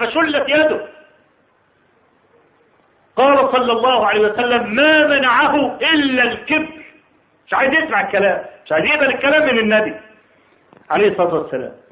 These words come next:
ده، ده، ده المؤتمن على الدين، افترض المؤتمن على الدين. وطلع الناس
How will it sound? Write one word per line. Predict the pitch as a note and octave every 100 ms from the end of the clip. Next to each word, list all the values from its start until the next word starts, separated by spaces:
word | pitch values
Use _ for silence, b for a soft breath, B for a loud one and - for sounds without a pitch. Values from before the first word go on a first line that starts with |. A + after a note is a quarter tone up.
| _ _ _ _ _ _ _ _ _ _ _ _ _ _ _ - G2
ده، | B2+ A#3+ C#4 C4 A#3
ده، | - C4+
ده | C4 - C4+
المؤتمن | C4+ A#3 A#3 C#4+ D#4+ C#4+
على | A3 G#3+
الدين، | G3+ G#3 G3+ - - _ -
افترض | - D4+ D4+ A#3
المؤتمن | G#3+ G#3 G#3 A3
على | F3 D3
الدين. | C3+ C3 B2 - _ _ _ _ _ _ _ _ _ _ _ _ _ _ _
وطلع | F#3+ G3+ C4 B3
الناس | A3+ G#3+ B3+